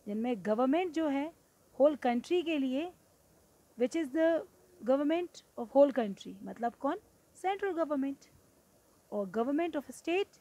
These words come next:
means state government। अब बात होती है किसकी? स्टेट गवर्नमेंट की। तो स्टेट गवर्नमेंट में एग्जीक्यूटिव हेड कौन है?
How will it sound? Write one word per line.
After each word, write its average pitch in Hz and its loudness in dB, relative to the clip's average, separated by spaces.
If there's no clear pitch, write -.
means 247 -4
state 233 0
government। 185 -10
अब 196 -6
बात 240 0
होती 311 -4
है 320 -4
किसकी? 330 -8
स्टेट 302 -2
गवर्नमेंट 330 0
की। 370 -4
तो 247 -10
स्टेट 294 -2
गवर्नमेंट 277 2
में 269 -4
एग्जीक्यूटिव 220 -6
हेड 269 0
कौन 285 -2
है? 202 -10